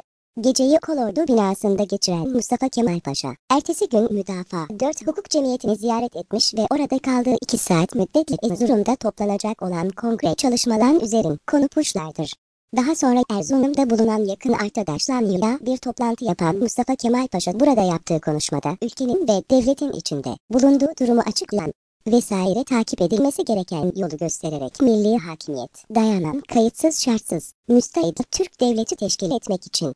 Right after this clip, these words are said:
vakit kaybetmeden teşkilatlanmanın şart olduğunu, hareketin başına geçecek kişinin belirlenmesi gerektiğini, bunun kendisi ya da bir başkası da olabileceğini söylemiş ve bu konuda bir karar almalarını istemişti. Bu arada İstanbul hükümeti,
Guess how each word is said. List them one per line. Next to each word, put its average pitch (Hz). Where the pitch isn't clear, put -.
vakit 254
kaybetmeden 226
teşkilatlanmanın 208
şart -
olduğunu, 160
hareketin 277
başına 214
geçecek 180
kişinin 226
belirlenmesi 180
gerektiğini, 185
bunun 269
kendisi 226
ya 226
da 208
bir 233
başkası 226
da 180
olabileceğini 160
söylemiş 220
ve 277
bu 302
konuda 247
bir 165
karar 240
almalarını 220
istemişti. 151
Bu 320
arada 226
İstanbul 311
hükümeti, 151